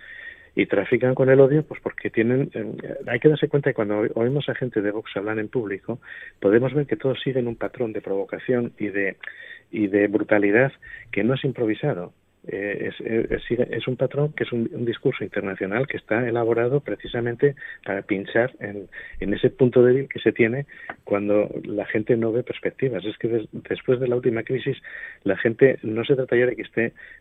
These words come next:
mejor o peor, que, que todo el mundo está peor que antes, sino que es que no ve camino, no ve hacia dónde, hacia dónde se va. Un chaval de ahora de treinta años, digo chaval, y de treinta años, no ve claro cómo,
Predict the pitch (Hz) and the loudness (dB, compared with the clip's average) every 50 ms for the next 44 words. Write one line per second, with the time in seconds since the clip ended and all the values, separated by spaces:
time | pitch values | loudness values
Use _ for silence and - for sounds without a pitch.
0 | _ - 107 104 95 - - 110 104 101 92 - - 90 104 117 104 - - _ | _ -2 -2 -2 -2 0 0 0 2 2 0 0 -2 -2 0 0 -2 -2 -6 _
1 | _ _ - - - - - - - 107 101 - - - 120 113 110 117 113 110 | _ _ -12 -8 -6 -6 -4 -2 -2 -2 -2 -4 0 2 4 4 4 4 2 0
2 | 104 - - 110 101 - 87 90 104 110 90 - - - 110 117 117 - 82 78 | -2 -2 0 -2 -2 -2 -2 -2 -2 -2 -2 -4 -2 -2 0 0 -2 -4 -6 -10
3 | - - - - - - - - - - - - 95 98 95 - 120 - - 143 | -10 -14 -20 -20 -18 -18 -20 -20 -20 -20 -14 -10 -8 -6 -4 -2 -2 0 2 2
4 | 143 143 117 98 - 95 95 117 127 104 90 92 101 107 110 117 110 - - 110 | 2 2 2 0 -2 -4 -4 -4 -6 -6 -6 -6 -6 -4 -4 -4 -4 -4 -4 -4
5 | 98 101 95 92 95 95 95 95 - 95 - - 107 95 95 95 90 85 92 87 | -4 -4 -6 -4 -4 -6 -6 -6 -8 -10 -8 -6 -6 -6 -6 -8 -10 -8 -8 -6
6 | 92 120 110 95 98 - - 107 110 113 110 - - 113 107 107 113 117 110 104 | -4 -4 -6 -6 -6 -6 -4 -2 -2 -2 -2 -4 -6 -4 -2 0 0 2 2 2
7 | 110 104 - - - - - _ _ - 107 110 110 - 113 110 113 127 117 - | 2 0 0 -6 -16 -20 -20 _ _ -2 0 0 0 2 0 0 0 0 -2 -2
8 | 110 98 98 95 - 107 98 101 110 123 175 - _ - - _ _ - 104 101 | -4 -4 -4 -2 0 0 2 2 2 0 -2 -6 _ -20 -20 _ _ -4 -2 -2
9 | 95 101 - - - - 98 101 110 110 - 101 95 92 98 113 143 147 - - | -2 -2 -4 -6 -6 -6 -4 -4 -4 -2 -2 -2 -2 -2 -2 -2 -2 -4 -4 -8
10 | - _ _ _ _ _ _ _ _ _ _ _ _ _ _ - 131 117 113 107 | -18 _ _ _ _ _ _ _ _ _ _ _ _ _ _ -2 2 2 4 4
11 | 113 101 - - 107 107 107 104 98 - - 95 92 95 92 - - | 4 2 2 2 0 2 2 0 -2 -4 -8 -10 -10 -10 -10 -12 -14